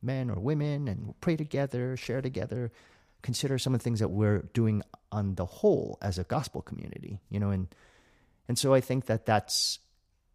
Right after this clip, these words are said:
maybe, uh, Fuji and I didn't, did not explain that well or make that clear, but that's what we're thinking.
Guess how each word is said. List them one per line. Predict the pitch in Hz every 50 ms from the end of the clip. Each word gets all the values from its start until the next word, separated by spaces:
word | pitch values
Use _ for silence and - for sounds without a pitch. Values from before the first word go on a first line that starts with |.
| _ _ _
maybe, | - 127 117 120 123 120 117 107
uh, | 101 98 92 95 90 90
Fuji | - - 127 - 113 110
and | 101 92
I | 90 92 90
didn't, | - - 101 101 98 92 87 -
did | - 98 90
not | 90 90 90 90 90 90 - _ _ _ _ _
explain | - - - - - - 87 98 107 107 110 113
that | 127 135 - -
well | 110 135 131 131 127
or | 101
make | 92 98 -
that | - - - - _
clear, | - - - - 98 101 110 120 131 143 165 170 165 - _ _ _ _ _ _ -
but | 87 -
that's | - 90 85 - - -
what | 73 71 - - - -
we're | 98 90 -
thinking. | - - - - - -